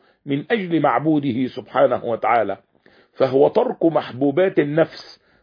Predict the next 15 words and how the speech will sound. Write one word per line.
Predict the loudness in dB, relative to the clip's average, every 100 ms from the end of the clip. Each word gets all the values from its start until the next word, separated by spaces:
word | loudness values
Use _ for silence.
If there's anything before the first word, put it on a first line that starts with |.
| -2
وتلذذاتها | 0 2 2 4 2 -2 -4 2 2 2 0 -2 -2 -6 _ _ _ _ -6
إيثارا | -4 0 2 4 2
لمحبة | 2 0 -2 -2 -2 -4 -2 -2 0
الله | -2 4 4 4 0
ومرضاته، | 0 0 -4 -4 -6 -6 -8
يعني | -8 -6 -6
الإنسان | -6 -8 -2 0 2
يترك | 0 0 -4 -2 -4 -6 _ _ _
محبوبات | -2 -2 -2 2 2 2 2 0
النفس | 2 0 -2 -6 -20 _ _ _ _ _ _ _ -4
لأن | 0 2 2
الله | 0 0 2 4
يحب | 2 0 -4 -4 0
له | 2 2 0 -2
ذلك، | -2 -2 -6